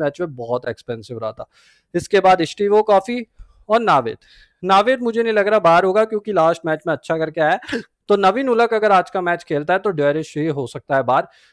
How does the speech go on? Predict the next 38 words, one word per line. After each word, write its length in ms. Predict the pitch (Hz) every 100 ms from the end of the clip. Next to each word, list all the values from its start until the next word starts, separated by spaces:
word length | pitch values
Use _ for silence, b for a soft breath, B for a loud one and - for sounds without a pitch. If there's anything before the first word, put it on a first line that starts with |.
| b 147
बाकी 260 | 139 143
और 160 | 127 127
कोई 180 | 135 131
ज्यादा 300 | 117 110 120
चेंज 320 | - 127 160 _ _ -
होने 200 | 175 147
वाले 240 | 117 110 104
नहीं 120 | 98
है। 80 | 90 _ b b b b -
तो 100 | 233
ये 160 | 254
लगभग 360 | 285 240 214 247
गाइस 180 | 240 233
आज 220 | 208 196
के 100 | 226
मैच 220 | 208 196
की 100 | -
प्लेइंग 360 | 214 180 185 208
इलेवन 340 | 196 190 202
है। 60 | 240
अब 100 | 233
इसमें 220 | - 220
से 100 | 214
अपन 220 | 220 220 170
बेस्ट 360 | 175 196 -
ग्यारह 320 | 151 156 170
पिक 220 | 190 185 -
करने 220 | 175 190
वाले 240 | 180 180
हैं 180 | 185 208 170
ग्रैंड 240 | 143 151
लीग 180 | 185 185
के 100 | 202
लिए, 180 | 202 196
स्मॉल 300 | 156 147 170
लीग 140 | 185 180
के 100 | 196
लिए, 200 | 214